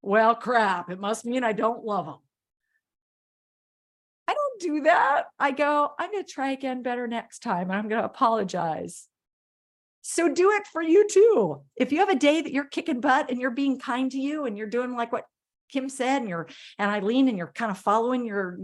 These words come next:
you know, things that feel like your own inner guidance and you're choosing kind words, be really glad and be like, "I did it."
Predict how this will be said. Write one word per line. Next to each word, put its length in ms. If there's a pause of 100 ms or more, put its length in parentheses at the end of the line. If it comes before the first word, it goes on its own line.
you 100
know, 140
things 400
that 180
feel 180
like 180
your 100
own 160
inner 160
guidance 480
and 80
you're 120
choosing 440
kind 320
words, 520 (520)
be 120
really 340
glad 560
and 60
be 100
like, 180 (540)
"I 80
did 200
it." 240